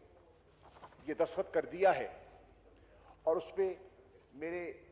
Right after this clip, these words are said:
मोहतरम दस्तगीर खान साहब अब इस वक्त तशरीफ नहीं रखते, उन्होंने, अ, अ, अ, अ, अ, खुर्रम दस्तगीर खान साहब, उन्होंने एक नुक्ता opposition की तरफ से इसमें लिखवाया था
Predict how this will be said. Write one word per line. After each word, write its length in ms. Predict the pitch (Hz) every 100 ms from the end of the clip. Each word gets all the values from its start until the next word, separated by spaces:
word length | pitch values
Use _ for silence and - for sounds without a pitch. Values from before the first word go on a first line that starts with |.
| 170
मोहतरम 380 | 160 175 175 165 - -
दस्तगीर 340 | 147 165 160 180
खान 220 | 175 165
साहब 360 | 165 165 - - - - - -
अब 180 | 127 -
इस 140 | - 170
वक्त 500 | 147 - - - 135
तशरीफ 320 | - 160 156
नहीं 120 | 196
रखते, 440 | 156 - 131 113 - - - - - - -
उन्होंने, 420 | 202 233 208 208
अ, 1700 | - - - - - - - - - - - - - - - _ - 143
अ, 20 |
अ, 20 |
अ, 840 | 139 165 151 160 156 - 143 143 143
अ, 140 | 123
खुर्रम 360 | - 254 233 165
दस्तगीर 260 | 160 151
खान 140 | 120 120
साहब, 500 | 107 98 - - -
उन्होंने 320 | 196 214 214 202
एक 260 | 180 196
नुक्ता 340 | 170 170 - 160 127 - - - - - - - _ _ _ - -
opposition 460 | 175 180 208 247 226
की 120 | 214
तरफ 260 | 180 170
से 220 | - - 123 131 - - - - - - - - _ - - _ 175
इसमें 240 | - 190
लिखवाया 400 | 170 - 160 185
था 220 | 180 151